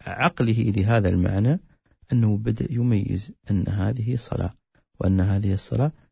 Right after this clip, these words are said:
لا يصلح فيها شيء من كلام الناس، كما قال النبي صلى الله عليه وسلم.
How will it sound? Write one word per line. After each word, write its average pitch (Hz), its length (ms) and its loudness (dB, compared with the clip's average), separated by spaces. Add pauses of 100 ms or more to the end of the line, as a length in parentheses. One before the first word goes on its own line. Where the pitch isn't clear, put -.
(160)
لا 143 100 4
يصلح 170 400 0
فيها 143 300 0
شيء 160 480 0 (520)
من 101 120 2
كلام 104 360 2
الناس، 104 380 2
كما 92 260 0
قال 104 280 0
النبي 92 380 0
صلى 92 260 -2
الله 90 300 0
عليه 107 260 0
وسلم. - 560 -4